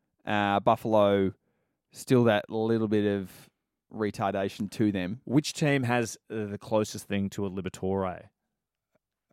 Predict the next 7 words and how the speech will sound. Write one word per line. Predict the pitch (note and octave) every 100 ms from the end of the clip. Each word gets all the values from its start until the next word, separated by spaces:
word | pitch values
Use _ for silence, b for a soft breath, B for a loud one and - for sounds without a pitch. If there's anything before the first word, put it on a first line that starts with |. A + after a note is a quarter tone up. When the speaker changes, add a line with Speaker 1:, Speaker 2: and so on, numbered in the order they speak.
| _ _ _ _ _ _ _ _ _ -
Speaker 1:
Oh, | G#2 G2+ B B B B B B B B B B B _ _ _ _ _ _ _ _ _ -
I | - G#2+
would | A2+
say | - - A2+ G2+ F#2+ F2+ A#2+ D3 _ _ _ _ _ _ _ _ _ _ _ _ _
the | - -
Bills. | - - - _ _ _ _ _ _
Speaker 2:
Yeah. | G#2 E2+